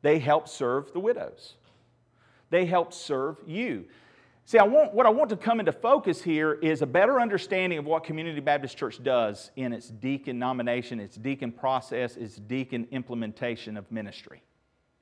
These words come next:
You see, we, we end up, um, well, I, we end up choosing from amongst ourselves, which is according to Scripture, people that we see meet those qualifications, and we put them forward.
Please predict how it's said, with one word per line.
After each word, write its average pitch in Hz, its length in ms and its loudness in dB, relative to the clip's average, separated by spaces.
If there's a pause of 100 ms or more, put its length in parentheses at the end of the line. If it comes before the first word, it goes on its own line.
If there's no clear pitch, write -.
(1120)
You 151 100 -8
see, 160 140 0
we, 147 480 -6
we 214 480 -2
end 190 320 0
up, 139 680 4
um, 131 480 2 (680)
well, 139 320 0
I, 151 140 4 (520)
we 202 140 -2
end 233 100 4
up - 140 6
choosing 202 480 -4
from 165 180 -6
amongst 151 380 -6
ourselves, 131 880 -6 (160)
which 131 180 -10
is 120 120 -8
according 139 360 -8
to 220 80 -8
Scripture, 117 600 -8 (680)
people 175 320 -6
that 147 160 -4
we 156 220 -4
see 151 300 -8
meet 139 320 -10
those 120 220 -4
qualifications, - 1000 -8 (760)
and 139 140 -4
we 135 100 -4
put 151 280 -4
them 123 120 -6
forward. 117 420 -8